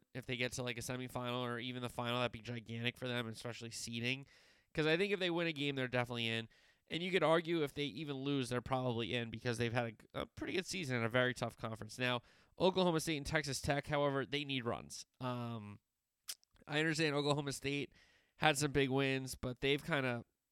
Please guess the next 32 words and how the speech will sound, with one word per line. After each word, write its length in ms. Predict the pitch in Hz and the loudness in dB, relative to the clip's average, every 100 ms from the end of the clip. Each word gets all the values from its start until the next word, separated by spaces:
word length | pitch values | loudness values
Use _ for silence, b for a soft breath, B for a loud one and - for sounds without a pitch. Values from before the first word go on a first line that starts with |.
| _ _ _ _ _ | _ _ _ _ _
really 500 | - 135 156 147 127 - - - 127 | -10 -2 2 2 0 -8 -20 -16 -6
flatlined 760 | 139 143 135 131 131 127 120 | -2 -2 0 0 0 -2 -4
the 80 | 123 | -4
end 200 | 123 131 | -2 -2
of 60 | |
the 100 | 113 | -6
season 360 | 127 131 123 120 | -6 -4 -4 -4
here. 280 | 127 127 123 b b b - | -2 0 -2 b b b 0
Texas 400 | 175 - 151 - | 2 2 -2 2
Tech 400 | 156 151 147 131 | 4 6 4 0
with 400 | 131 127 - - b b b | 0 0 -6 -16 b b b
what's 200 | 151 156 | 0 2
going 240 | 160 151 147 | 4 6 4
on 180 | 143 | 4
with 120 | 135 127 | 2 2
Adams 460 | 139 147 151 135 | 2 2 2 2
as 120 | 127 | 0
the 80 | 117 | -2
coach. 360 | - 147 147 127 | 2 4 4 2
He's 120 | 120 | -2
gotta 180 | 135 127 | -2 -2
step 260 | - 143 | 2 2
away 180 | 131 135 | 2 0
from 140 | 127 117 | 0 -4
the 80 | |
team. 400 | 113 147 143 143 | -4 -4 -2 -2
Like, 220 | 117 113 127 | -4 -4 0
that 220 | 151 143 | 2 2
is 220 | 120 - | 0 -4
a, 300 | 113 - 117 | -8 -10 -12
a 40 | |
nightmare. 720 | 110 113 143 139 127 113 107 | -10 0 2 2 -4 -6 -4